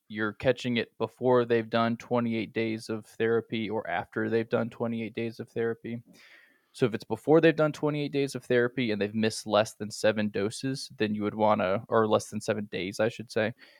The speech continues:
um, then you wanna restart the antiviral immediately and then just complete as planned. So if they've missed less than seven doses in the first twenty-eight days, they're good to go. If they've missed eight or more doses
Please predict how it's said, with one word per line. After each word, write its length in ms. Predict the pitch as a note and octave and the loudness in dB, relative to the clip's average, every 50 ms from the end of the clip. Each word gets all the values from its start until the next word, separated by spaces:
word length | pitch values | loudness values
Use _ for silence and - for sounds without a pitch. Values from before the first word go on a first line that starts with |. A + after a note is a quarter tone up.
| _ _ - | _ _ 0
um, 180 | A2 A2 G#2 G#2 | 0 2 2 2
then 120 | - A2 A2+ | 2 2 4
you 80 | A2 | 6
wanna 220 | G#2+ A2 G#2+ A2+ G#2+ | 6 6 6 4 2
restart 760 | G#2+ A2 A#2 A#2+ A#2 - - - B2 A#2 A#2 - - A2 | 0 0 -2 -2 -2 -2 6 10 12 12 12 12 8 4
the 80 | - A2 | 2 4
antiviral 720 | G#2 A2 A2 - G#2+ G#2 A2 G#2+ G#2 G#2 G#2 G#2 G2 G2 | 4 4 2 2 0 2 4 4 4 4 4 2 0 -2
immediately 640 | G#2 A2+ B2 B2 B2 A#2+ - A#2 A#2+ A#2+ A#2 A2+ A2+ - | 0 0 0 2 2 0 0 0 0 0 0 -2 -4 -4
and 140 | A2 G#2 G#2 | -4 -4 -4
then 80 | G#2+ | -2
just 220 | G2+ G#2+ G#2 - - | -2 -4 -6 -6 -8
complete 320 | - A2 - A#2 G#2+ G2 | -14 -8 -6 -4 -4 -4
as 100 | G2+ - | -6 -8
planned. 320 | - _ - G#2+ - - _ | -10 _ -8 -8 -8 -10 _
So 120 | - - A#2 | -8 -6 -6
if 60 | - | -4
they've 180 | - G#2+ G#2+ A2+ | -4 -6 -2 0
missed 240 | B2 A#2+ - - | 0 0 2 6
less 200 | A#2+ A#2 A#2+ - | 6 6 6 6
than 100 | - A#2 | 0 -8
seven 280 | A2+ - A#2 A2+ A2 G#2+ | -2 0 0 0 2 0
doses 600 | G#2+ A2 G#2+ A2 - - G#2+ G#2 G2+ - - - _ - | 0 0 0 -2 -2 -4 -6 -6 -6 -8 -12 -16 _ -10
in 100 | - A2+ | -8 -8
the 100 | A2 A#2 | -8 -2
first 280 | - - A2 G#2+ - - | 0 0 0 0 -2 -6
twenty-eight 360 | - G#2 G#2+ A2 F#2 G2 - | -8 -8 -6 -6 -8 -8 -6
days, 420 | - G2 G2 G#2 G#2+ - - - _ _ _ | -4 -2 -2 -2 -4 -6 -12 -20 _ _ _
they're 120 | - - | -8 -8
good 220 | - - F#2 - - | -6 -4 -6 -6 -6
to 80 | E2 | -8
go. 140 | - - - - - - _ _ _ _ _ _ _ - - - - - _ _ | -12 -12 -14 -14 -16 -20 _ _ _ _ _ _ _ -20 -20 -20 -20 -20 _ _
If 100 | - A#2+ | -6 0
they've 160 | - A2+ A2 A2+ | 2 2 4 4
missed 200 | A#2 A2+ - - - | 2 2 2 0 0
eight 140 | C3 D3+ D#3 | 2 4 4
or 80 | D#3 C#3 | 4 4
more 240 | C3+ C#3 D#3 D#3+ | 4 6 6 6
doses 680 | C#3 G#2+ G#2 F#2+ G2+ - - - F#2+ G2+ - - - | 6 6 4 4 2 0 -6 -6 -6 -6 -8 -10 -14